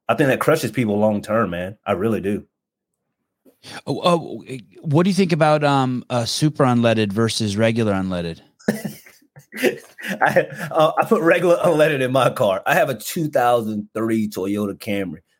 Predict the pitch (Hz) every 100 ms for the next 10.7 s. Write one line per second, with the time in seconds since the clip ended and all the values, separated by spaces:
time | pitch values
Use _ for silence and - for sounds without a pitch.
0 | _ 101 - _ - - 151 143 123 113
1 | 104 104 113 117 107 107 101 104 101 95
2 | 98 98 95 87 80 - _ 110 135 120
3 | 110 110 104 104 95 92 90 92 71 -
4 | _ 104 104 98 92 92 87 85 76 -
5 | 95 98 95 90 82 87 67 _ _ _
6 | _ - _ - - 151 143 190 165 151
7 | 180 156 135 - 151 143 160 175 143 113
8 | 127 - 139 131 117 - 143 127 117 151
9 | 147 156 135 113 123 117 131 117 110 127
10 | 117 113 104 120 117 90